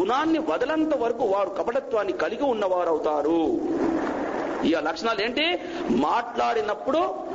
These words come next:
అసత్యం పలకటం నంబర్ వన్, ఒక లక్షణం. రెండోది చేసిన ఒడంబడికలను వంచటం. అంటే అయిపోయింది చూసారా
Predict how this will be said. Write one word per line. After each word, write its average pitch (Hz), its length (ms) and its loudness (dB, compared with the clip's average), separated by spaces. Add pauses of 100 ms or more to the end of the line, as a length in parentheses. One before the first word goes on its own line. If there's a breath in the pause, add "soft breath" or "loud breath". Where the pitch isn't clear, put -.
(120)
అసత్యం 269 480 -2
పలకటం 185 540 -2 (600)
నంబర్ 151 240 0
వన్, 160 220 0 (920)
ఒక 180 120 0
లక్షణం. 170 340 -2 (500 loud breath)
రెండోది 190 420 0 (400)
చేసిన 277 340 0
ఒడంబడికలను 220 840 0
వంచటం. 220 680 0 (180)
అంటే 208 220 0 (1080)
అయిపోయింది 151 380 0
చూసారా 170 260 0